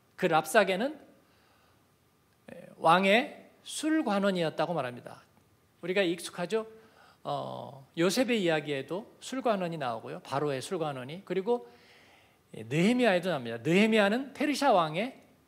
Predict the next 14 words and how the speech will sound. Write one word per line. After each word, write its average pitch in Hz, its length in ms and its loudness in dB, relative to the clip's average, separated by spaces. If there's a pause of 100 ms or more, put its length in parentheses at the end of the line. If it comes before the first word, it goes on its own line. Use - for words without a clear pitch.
(420)
예, - 180 -18 (440)
술관원이었다고 170 1000 -4
말합니다. 110 420 -12
측근 - 760 -4 (440)
브레인이었던 180 800 0
거죠. - 240 -16 (180)
당시의 131 500 -12 (220)
직책이. - 480 -16 (180)
근데 202 180 0
이 214 80 2
랍사게라는 214 600 6
사람은 196 400 2 (540)
히브리어에 277 680 4
능통했습니다. 151 840 -8